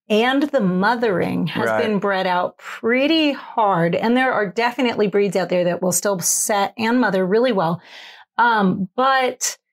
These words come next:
Speaker 1: you have to be prepared. And this is something that we have learned the hard way over lots of years of trying this.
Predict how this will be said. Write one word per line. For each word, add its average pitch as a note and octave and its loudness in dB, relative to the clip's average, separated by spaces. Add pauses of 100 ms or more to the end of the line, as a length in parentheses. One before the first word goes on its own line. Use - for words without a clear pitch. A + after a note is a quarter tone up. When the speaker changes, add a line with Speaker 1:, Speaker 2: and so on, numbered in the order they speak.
(240)
Speaker 1:
you G#3+ 0
have B3 -2
to D#4 -2
be C4+ -2
prepared. A#3 -2
And F3+ 0
this F#3+ 0
is A3+ 0
something G#3+ -2
that F#3+ 0
we G#3+ 0
have G#3 -4
learned F3+ 0
the E3+ -2
hard G#3+ -2
way E3 0
over F3 0
lots G3 0
of G3+ 0
years F#3+ 2
of E3 -4
trying A#3+ 0
this. E3+ -2